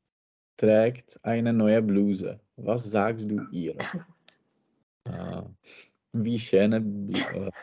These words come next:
Speaker 1: was für eine schöne Bluse. <laughs>
Speaker 2: Genau. Merkst du das, dass zum Beispiel Katschka etwas Neues hat?
Speaker 1: Äh, ja.
Speaker 2: Mhm. Also du weißt es immer,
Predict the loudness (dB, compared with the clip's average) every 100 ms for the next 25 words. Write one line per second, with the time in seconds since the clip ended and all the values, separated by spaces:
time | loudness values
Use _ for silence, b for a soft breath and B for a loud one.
0 | -10 4 4 4 4 4 4 2 0 2
1 | 2 2 0 0 0 2 2 0 -2 -6
2 | -4 0 2 0 -2 -10 -12 -16 -16 -18
3 | _ _ _ _ _ _ _ -20 B B
4 | B -2 -2 -2 -8 _ _ _ _ _
5 | -4 -4 -4 -6 -4 -4 -4 -8 -8 -8
6 | -8 -8 -8 -8 -6 -8 -6 -12 -8 -8
7 | -8 -10 -14 -14 _ _ _ _ _ _
8 | _ _ _ -2 2 4 2 0 -2 -8
9 | -16 _ _ _ _ -12 -8 -8 -10 _
10 | _ _ -8 -6 -6 -4 -4 -6 -16 -10
11 | -8 -6 -8 -10